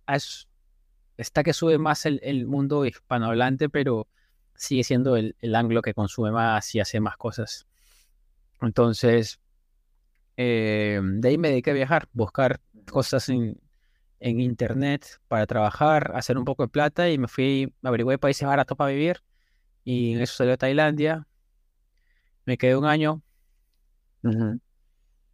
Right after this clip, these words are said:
Speaker 1: Y me quedé en Indonesia, Filipinas, Vietnam, Malasia,
Speaker 2: Todo,
Speaker 1: Singapur.
Speaker 2: en, y en todos esos países donde tú fuiste,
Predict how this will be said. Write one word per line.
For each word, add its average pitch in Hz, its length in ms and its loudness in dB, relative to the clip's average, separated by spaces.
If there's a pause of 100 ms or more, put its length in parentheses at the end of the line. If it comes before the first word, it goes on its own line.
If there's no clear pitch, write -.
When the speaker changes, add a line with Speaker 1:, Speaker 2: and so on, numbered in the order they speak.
(120)
Speaker 1:
Y 123 180 0
me 113 100 0
quedé 117 100 0
en 123 60 2
Indonesia, 139 600 0
Filipinas, 139 680 0
Vietnam, 131 540 0
Malasia, 123 880 0
Speaker 2:
Todo, - 80 -16
Speaker 1:
Singapur. 117 260 -4
Speaker 2:
en, 135 260 -6
y 156 40 0
en 139 60 -2
todos 208 240 2
esos 196 160 0
países 175 360 2
donde 135 220 2
tú 156 140 0
fuiste, 135 500 -4